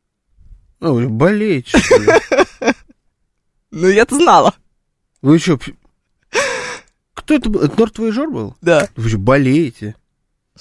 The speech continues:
Speaker 2: Ну.
Speaker 1: Что с вами не так вообще?
Speaker 2: Всё так, всё
Speaker 1: Чего?
Speaker 2: нормально.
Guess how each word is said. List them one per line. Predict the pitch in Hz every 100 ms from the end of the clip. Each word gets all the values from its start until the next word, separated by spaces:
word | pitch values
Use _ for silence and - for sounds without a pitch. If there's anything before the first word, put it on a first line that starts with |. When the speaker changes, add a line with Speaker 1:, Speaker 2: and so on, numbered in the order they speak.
| - 196
Speaker 2:
Ну. | 208 214
Speaker 1:
Что | 233 - 135
с | 135
вами | 139 131
не | 131 135
так | 147 156 135
вообще? | 123 110 - 117
Speaker 2:
Всё | 170
так, | 170 165 156
всё | 147
Speaker 1:
Чего? | 147
Speaker 2:
нормально. | 185 180 170 180 156